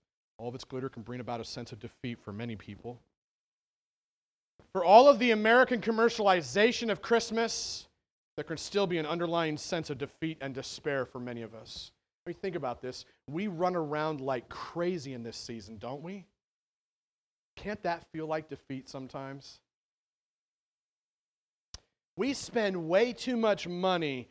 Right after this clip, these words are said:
on unneeded things in this season, don't we? That's defeat too, isn't it? Uh, families experience more conflict in this season than any other time of the year. That's defeat, isn't it?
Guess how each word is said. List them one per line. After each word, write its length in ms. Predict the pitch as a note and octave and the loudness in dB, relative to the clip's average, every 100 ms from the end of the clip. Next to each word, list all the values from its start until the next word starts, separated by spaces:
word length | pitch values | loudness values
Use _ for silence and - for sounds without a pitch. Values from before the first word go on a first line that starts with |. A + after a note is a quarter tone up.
| _ _ | _ _
on 220 | E3+ D#3+ - | -2 -2 0
unneeded 640 | F#3 G#3 G3 F#3 F#3 D#3+ - | 0 0 0 -2 -2 -4 -4
things 460 | E3 D#3 C3+ B2 | -4 -2 -6 -8
in 160 | C#3+ C#3+ | -8 -4
this 180 | C#3+ - | -6 -6
season, 440 | C#3 B2 A2 A2+ | -8 -10 -10 -6
don't 220 | C#3+ F#3+ A3 | -2 -2 0
we? 280 | G#3+ G#3 - _ _ _ _ _ _ _ _ _ | -2 -4 -14 _ _ _ _ _ _ _ _ _
That's 320 | E3 F3 - | 0 0 -6
defeat 420 | A#2 - A#2+ G2+ | -16 -12 -12 -12
too, 260 | - B2+ G#2+ | -10 -10 -6
isn't 260 | C#3+ D#3+ F3 | -6 -4 -6
it? 220 | E3 - _ _ _ _ _ _ _ _ _ _ _ _ _ _ _ _ _ _ _ _ | -8 -12 _ _ _ _ _ _ _ _ _ _ _ _ _ _ _ _ _ _ _ _
Uh, 60 | A2 G#2 _ _ - | -20 -20 _ _ 0
families 720 | D#3+ E3 C#3 A#2 A2+ - C3+ | 0 0 -2 -8 -12 -12 -10
experience 840 | B2+ - - E3+ D#3+ C#3 A#2+ - | -10 -10 -8 -2 -2 -2 -6 -10
more 320 | D3 E3 F#3+ F#3+ | -4 2 4 2
conflict 880 | - - F#3 F3 D#3 - C3+ A#2+ B2+ | -8 -8 -6 -6 -6 -10 -10 -10 -10
in 120 | A#2+ | -10
this 180 | C3 - | -10 -12
season 580 | - B2 A#2+ A2+ A2 - _ _ _ _ | -10 -10 -10 -14 -18 -20 _ _ _ _
than 100 | B2 | -8
any 160 | C3+ C#3 | -6 -6
other 180 | C3 A#2+ | -6 -8
time 280 | C3+ A#2+ | -10 -10
of 60 | A2+ | -10
the 80 | A2 | -12
year. 240 | G#2 G2+ A#2 | -14 -16 -10
That's 240 | D#3 - | -10 -10
defeat, 400 | - - A2 G#2+ | -20 -18 -16 -14
isn't 220 | A#2+ C3+ | -14 -14
it? 140 | E3 | -16